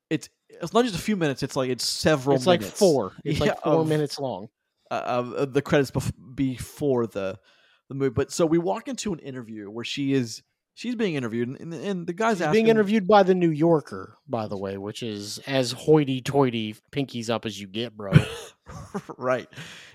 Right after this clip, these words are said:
Speaker 1: And he's asking her some pretty decent questions, and she's knocking him out the park. Um, and that's the thing is, she's at her most, this is,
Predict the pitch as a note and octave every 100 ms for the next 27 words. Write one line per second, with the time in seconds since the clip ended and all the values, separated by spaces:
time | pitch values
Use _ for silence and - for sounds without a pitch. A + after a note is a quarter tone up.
0 | - C#3+ C#3+ F#2+ B1+ D#3+ C#4+ G#4+ G4+ -
1 | C4+ A#3+ G#3 A3 D#3+ D3 - - A#2 -
2 | G2+ G2 C3 - F3 G3 D3+ D3 C#3+ C#3
3 | B2 A2+ - G#2+ F#2 - - _ _ _
4 | _ _ _ _ - G#2 G2+ A#2+ D3 -
5 | C#3+ D3+ C3 A#2+ A2+ A2 - D#3 D3 C#3+
6 | C#3 C3 B2+ C3 C#3+ - - - _ _
7 | _ _ _ _ _ _ _ C3 D#3 E3
8 | C#3 B2